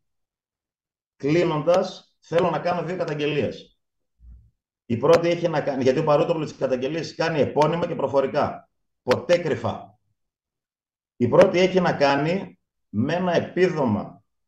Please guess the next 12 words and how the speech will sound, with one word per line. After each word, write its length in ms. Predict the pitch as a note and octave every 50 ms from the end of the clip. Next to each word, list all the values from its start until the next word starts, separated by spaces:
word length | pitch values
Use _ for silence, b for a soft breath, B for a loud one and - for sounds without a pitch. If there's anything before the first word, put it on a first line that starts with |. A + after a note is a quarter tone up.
| _ _ _ _ _ _ _ _ _ _
ανθυγιεινής 680 | - A#2 B2+ A#2+ - B2 A#2 G2+ G#2 B2 B2 D3 E3+ -
εργασίας 840 | F3 D#3+ - C3+ A#2+ G#2+ - - B2 B2 C3 D3 E3+ E3+ - - - -
σε 140 | - A#2+
άνθρωπο, 760 | B2+ C#3 D3 D3 - C#3+ C3+ B2+ - - E3 F3 F3 - G2+ F#2
για 200 | G#2 A#2+ A#2 A#2
όσο 360 | B2 C#3+ C#3+ - D#3 C#3 B2+
με 120 | A#2+ A#2 A#2
την 160 | A#2+ A2+ A2
ιδιότητα 560 | G#2 G2+ G#2+ C#3 D#3 D#3+ - - - B2 G#2
του 80 | A2+ A2
οδηγού 380 | A2+ G#2 G2 G#2+ G#2 A2 D3+
απορριμματοφόρου, 960 | D3 - C3 B2+ A#2 G#2+ G#2+ G2+ G2+ F#2+ - F#2+ G2+ G2+ G2+ B2 D#3 D#3 D3+